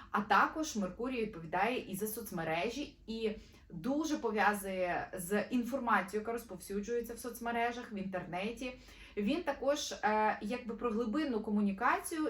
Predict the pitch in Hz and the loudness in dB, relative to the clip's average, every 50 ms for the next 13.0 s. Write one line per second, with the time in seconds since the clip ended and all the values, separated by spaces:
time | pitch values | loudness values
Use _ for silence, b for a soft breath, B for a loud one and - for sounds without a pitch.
0 | - - 247 285 320 - - 311 - - - 247 226 226 233 220 220 226 208 - | -2 -2 -2 -2 -2 -2 -2 -4 -6 -4 -2 -2 0 0 0 -2 -2 -4 -4 -4
1 | - 170 143 135 117 - - - - - - B B B B B B B B B | -2 -2 -2 -2 -4 -6 -12 -14 -16 -20 -20 B B B B B B B B B
2 | B B B B - 247 277 320 339 339 240 147 - - - - 226 240 247 254 | B B B B 6 8 8 6 6 4 2 2 0 -2 -4 -4 -2 -2 0 2
3 | 294 392 494 480 - 220 170 147 - - - - - - 196 208 185 247 320 415 | 2 2 4 2 2 2 -2 -4 -4 -6 -10 -14 -2 0 2 2 2 2 0 -2
4 | 403 349 262 208 190 269 320 311 311 - - 226 208 - 254 262 262 262 254 - | -2 -2 -2 -2 0 -2 -2 -2 -4 -4 -4 -6 -6 -4 -4 -4 -2 -2 -4 -6
5 | - - - - - - - - - 220 202 220 262 247 233 208 - - - 214 | -8 -10 -16 -20 -20 -20 -14 -8 -6 -2 0 0 2 2 0 0 -2 0 2 2
6 | 196 - - - 208 208 262 311 - - - 226 220 208 202 - 247 254 285 302 | 2 2 -2 -4 -2 -2 -2 -2 -4 -6 -6 -2 -2 0 2 6 8 8 8 8
7 | 294 277 247 240 226 208 208 233 262 - - 214 226 233 226 220 - - 233 226 | 6 2 2 0 2 2 4 4 2 2 4 4 4 4 2 0 -4 -2 0 2
8 | 220 196 180 165 156 - - - - - - - - - - - - - - - | 4 4 4 2 0 -4 -8 -12 -12 -12 -14 -16 -18 -20 -20 -20 -20 -20 -20 -20
9 | - _ _ - - - - - - - - 175 185 185 196 196 175 165 214 262 | -20 _ _ -20 -20 -18 -18 -18 -18 -4 0 2 2 4 2 2 0 0 0 0
10 | 302 311 240 185 180 170 175 202 226 247 247 247 233 240 - - - - - - | 0 0 0 -2 -4 -2 -2 -2 -2 0 -2 -4 -4 -6 -10 -16 -18 -18 -18 -12
11 | - - 180 196 - 240 208 226 220 208 202 - 208 202 208 226 269 330 320 - | -8 -8 -6 -6 -4 -2 -2 0 0 0 -2 -2 0 2 4 4 4 4 2 -2
12 | 240 202 185 180 180 - - - - 196 202 185 233 240 285 277 262 226 208 - | -4 -4 -2 -4 -4 -6 -10 -14 -12 -10 -4 4 6 6 6 6 4 -2 -4 -4